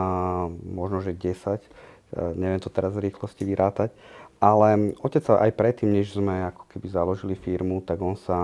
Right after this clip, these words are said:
on sa pohyboval v tom podnikateľskom prostredí. Bola to väčšinou taká s-, e, stavebná,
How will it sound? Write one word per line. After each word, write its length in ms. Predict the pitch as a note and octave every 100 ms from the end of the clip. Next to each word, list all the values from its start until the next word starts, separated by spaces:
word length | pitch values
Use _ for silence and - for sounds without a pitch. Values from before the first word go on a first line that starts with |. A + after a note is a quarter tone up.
| E2+
on 260 | E2 F2
sa 220 | F2+ F2+ F2 D#2 D#2 D#2+
pohyboval 480 | - G2 G#2+ G2+ F2
v 100 | F2 F#2+
tom 40 |
podnikateľskom 680 | F#2+ F#2+ G2 F#2+ F#2 - G2+
prostredí. 560 | - G2+ - F#2 G2 F#2
Bola 240 | E2 E2
to 80 | F2+
väčšinou 340 | F2+ - F2+
taká 300 | - - E2
s-, 80 | -
e, 320 | F2+ E2+ D#2 -
stavebná, 560 | - F#2 F#2 F2+ E2+